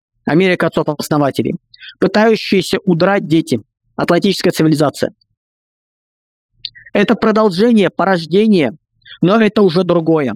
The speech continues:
Это уже другое поколение. И вопрос был,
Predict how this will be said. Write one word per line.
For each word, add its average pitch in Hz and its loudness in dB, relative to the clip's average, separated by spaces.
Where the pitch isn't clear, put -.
Это 156 0
уже 185 2
другое 180 2
поколение. 151 0
И - 4
вопрос 214 2
был, 190 2